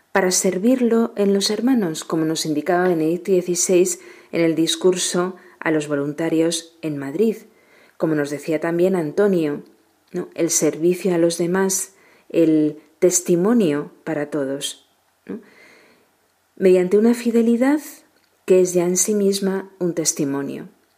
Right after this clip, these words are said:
como nos decía Antonio, como nos decía también Amaya Merino en, en su testimonio, ¿no? En una época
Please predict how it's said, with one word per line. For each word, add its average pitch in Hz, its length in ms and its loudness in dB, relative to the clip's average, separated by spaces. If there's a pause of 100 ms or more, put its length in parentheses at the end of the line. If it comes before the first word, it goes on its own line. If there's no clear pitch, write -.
(180)
como 151 200 -2
nos 135 160 -6
decía 160 280 -6
Antonio, 240 480 0 (380)
como 165 160 0
nos 151 160 0
decía 165 300 -2
también 165 600 0 (1000)
Amaya 160 540 0 (540)
Merino 180 560 2 (320)
en, 151 600 -4 (380)
en 175 100 -2
su 160 160 -4
testimonio, 175 760 -2 (320)
¿no? 214 160 -8 (520)
En 196 200 2
una 233 160 4
época 233 520 0